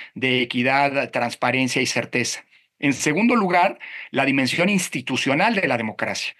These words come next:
es decir, las instituciones que hemos creado a lo largo de los últimos treinta años, como por un lado mecanismos de contrapeso al poder y por el otro lado de garantía y defensa de nuestras libertades y derechos.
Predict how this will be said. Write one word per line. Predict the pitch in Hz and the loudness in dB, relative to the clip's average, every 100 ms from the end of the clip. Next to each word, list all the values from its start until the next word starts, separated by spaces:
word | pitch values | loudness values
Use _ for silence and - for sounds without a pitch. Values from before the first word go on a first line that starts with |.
| - - | -20 -10
es | - | -4
decir, | 131 175 | 0 2
las | 175 151 | 2 2
instituciones | 131 131 127 123 175 185 - | -2 -2 -4 0 0 0 0
que | |
hemos | 170 151 | -2 0
creado | 135 151 160 | 0 2 2
a | |
lo | 139 | 2
largo | 127 143 143 | 0 0 -2
de | |
los | 120 - | -2 -4
últimos | 123 139 123 | -2 -2 0
treinta | 143 147 160 | 0 0 2
años, | 156 127 127 - - - _ | 2 2 -2 -10 -16 -18 _
como | 135 131 131 127 | -2 0 0 0
por | 135 | 0
un | 135 160 | 2 2
lado | 156 160 143 - | 2 2 0 -4
mecanismos | 117 123 131 156 160 135 | -6 -4 -2 0 0 -2
de | 131 | -2
contrapeso | 120 113 120 - 196 185 170 | -2 -2 -2 -2 -2 0 0
al | 160 | 2
poder | 190 170 170 - - - | 2 2 0 -6 -16 -8
y | - | -4
por | 143 139 | 0 2
el | 143 | 2
otro | 170 180 | 2 2
lado | 175 156 160 143 - | 2 4 2 0 -4
de | 113 127 | -2 0
garantía | 127 123 123 - 175 165 151 147 - - | 0 2 0 0 2 4 2 -2 -12 -4
y | 120 | -2
defensa | 123 - 151 143 147 | 0 0 0 2 2
de | 123 | 2
nuestras | 123 123 117 | 0 -2 -4
libertades | 113 117 113 143 135 120 | -2 -2 0 0 0 0
y | 113 | -2
derechos. | 104 104 - - | -2 -2 -4 -6